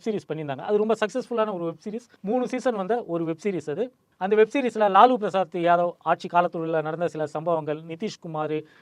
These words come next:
பி ஜே பி, அது இதுன்னு வந்து நிறைய விஷயங்களை கலந்து கட்டி வந்து கொடுத்திருந்தாங்க. அதே மாதிரி ஹிந்தியில வந்த இன்னொரு வெப் சீரிஸ் பார்த்தீங்கன்னா மாயாநகரி, City of Dreams அப்படின்னு சொல்லிட்டு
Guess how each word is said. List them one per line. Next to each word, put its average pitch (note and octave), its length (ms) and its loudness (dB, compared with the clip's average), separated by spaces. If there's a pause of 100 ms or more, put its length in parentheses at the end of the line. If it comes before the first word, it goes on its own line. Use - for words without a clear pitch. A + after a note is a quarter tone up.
(120)
பி G#3 120 0
ஜே F#3 160 0
பி, E3 200 -8
அது F3 240 -2
இதுன்னு G#3 160 2
வந்து F#3 180 -4
நிறைய A3+ 320 4
விஷயங்களை A3+ 320 0
கலந்து G#3+ 300 2
கட்டி F#3 200 -6
வந்து E3 140 -6
கொடுத்திருந்தாங்க. D3 440 -12 (280)
அதே C4+ 220 6
மாதிரி A#3+ 360 2 (160)
ஹிந்தியில C#4 300 2
வந்த F#3+ 200 0
இன்னொரு G#3+ 300 -2
வெப் G3 140 -6
சீரிஸ் G#3+ 240 -8
பார்த்தீங்கன்னா F#3 280 -6
மாயாநகரி, E3 600 -2 (100)
City A#3 340 -6
of F3+ 80 0 (100)
Dreams D3+ 200 -10
அப்படின்னு D#3 280 -18
சொல்லிட்டு D#3 300 -16